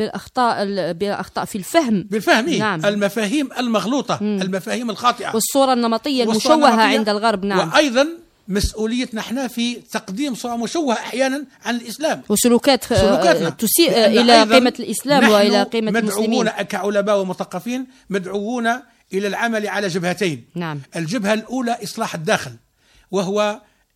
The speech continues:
Speaker 2: إعداد الإنسان المسلم لأن يكون في مستوى ال-، آه، المسؤولية الإسلامية، وأن يقدم الإسلام كنموذج طيب، وأن يكون في مستوى هذه المسؤولية الإسلامية، وأن يكون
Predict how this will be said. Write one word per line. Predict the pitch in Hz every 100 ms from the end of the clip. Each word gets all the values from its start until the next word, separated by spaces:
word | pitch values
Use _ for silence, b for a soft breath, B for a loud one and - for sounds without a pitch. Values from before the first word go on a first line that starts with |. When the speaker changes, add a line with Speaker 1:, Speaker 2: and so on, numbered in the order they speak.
| 185
Speaker 2:
إعداد | 151 151 220 220
الإنسان | 196 202 202 185 208 190
المسلم | 180 226 226 208 208
لأن | 196 196 196
يكون | 196 202 214 190
في | 196
مستوى | 208 226 214 208 208 214 b b b -
ال-، | 196 196
آه، | 190 190
المسؤولية | 190 196 202 - 196 214
الإسلامية، | 196 196 - 196 208 233 233 277 b b -
وأن | 180 196
يقدم | 202 202 226 190 196
الإسلام | 190 175 - 202 196 151
كنموذج | 190 190 202 202 180
طيب، | 233 240 240 233 b b b
وأن | 185 202
يكون | 202 202 214 208
في | 196
مستوى | 202 196 196 202
هذه | 185 196 196
المسؤولية | 196 196 - 196 196
الإسلامية، | 190 - 202 233 247 262 b b b
وأن | 190 208
يكون | 202 196 226 247